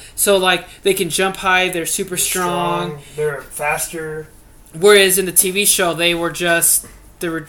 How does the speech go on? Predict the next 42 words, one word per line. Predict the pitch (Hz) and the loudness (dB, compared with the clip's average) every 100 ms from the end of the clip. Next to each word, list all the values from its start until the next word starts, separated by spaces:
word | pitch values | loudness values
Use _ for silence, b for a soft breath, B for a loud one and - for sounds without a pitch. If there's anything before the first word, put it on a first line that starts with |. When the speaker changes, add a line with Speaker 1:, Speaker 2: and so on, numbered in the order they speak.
| - | -6
Speaker 1:
they | 170 | -4
just | 156 - | -4 -6
knew | 165 147 | -8 -8
fighting | - - - - 151 151 | -10 -14 -12 -6 -4 -4
Speaker 2:
They, | 147 | -4
Speaker 1:
skills. | - 165 175 165 151 | -4 -2 0 0 -2
Speaker 2:
they | 170 | -4
were, | |
they | |
were | 175 | -4
already | 156 151 156 143 | -4 -4 -6 -8
mixed | 143 139 | -10 -10
martial | - - 131 | -12 -14 -14
artists. | 131 127 165 | -16 -10 -6
Speaker 1:
Yeah, | 156 147 131 | -4 -4 -6
yeah. | 135 135 | -10 -14
Speaker 2:
Right, | 139 | -10
Speaker 1:
So, | 131 147 147 - B B B B - | -6 -6 -6 -10 B B B B -6
Speaker 2:
right. | 170 | -2
Speaker 1:
um, | 165 165 165 156 - | 0 0 -4 -10 -2
but | 202 | 4
yeah, | 214 | 6
what, | 196 190 | 6 2
what'd | 190 190 | 0 -2
you | |
think | 185 180 | -2 -4
of | 165 | -2
that? | 160 156 - - - - - - - | -2 -4 -8 -20 -20 -20 -20 -20 -10
Speaker 2:
Oh, | 170 170 160 151 | -4 -2 -2 -4
um, | 139 - - - - - - - - - - | -8 -12 -20 -20 -20 -2 0 0 -4 -20 -10
like, | 151 143 - - | -10 -10 -14 -14
the | 147 | -12
twist | - 180 208 226 | -6 -4 -2 -4
on | 226 | -4
it? | 233 226 | -6 -6
Speaker 1:
Yeah. | 170 139 | -8 -8
Speaker 2:
Oh, | 170 | -4
yeah. | 175 202 180 170 - - - - 208 | -2 -2 -4 -10 -20 -20 -20 -18 -12
It's | - | -8
fine. | 170 202 202 B B B - 156 | -4 -4 -6 B B B -20 -12
But, | 156 175 170 - | -6 -4 -6 -8
um, | 180 170 151 139 | -6 -6 -6 -12